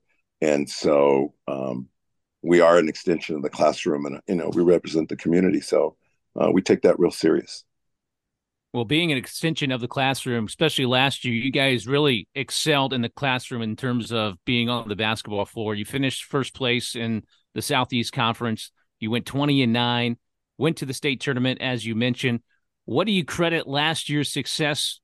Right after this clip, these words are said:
Speaker 2: to? And then what do you think, uh, the outlook for this year's team is kinda looking like so far, Coach?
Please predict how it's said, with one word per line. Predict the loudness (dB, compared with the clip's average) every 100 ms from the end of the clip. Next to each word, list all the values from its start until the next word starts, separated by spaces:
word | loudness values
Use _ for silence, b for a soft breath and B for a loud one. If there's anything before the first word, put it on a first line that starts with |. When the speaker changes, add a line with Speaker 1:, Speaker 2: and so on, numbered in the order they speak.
| _ 0
Speaker 2:
to? | 4 6 4 0 -4
And | -4 0
then | 2 2 0 -4 _ _ _
what | -6 -6
do | -4
you | -2
think, | -2 0 -2 0 0
uh, | 2 2 -2
the | -4 0
outlook | 0 0 -4 -6
for | -4
this | -4 -2 -4
year's | -6
team | -4 -2 -2
is | -2
kinda | -4 -2
looking | -4 -6
like | -8 -6
so | -10
far, | -8 -10
Coach? | -8 -12 -12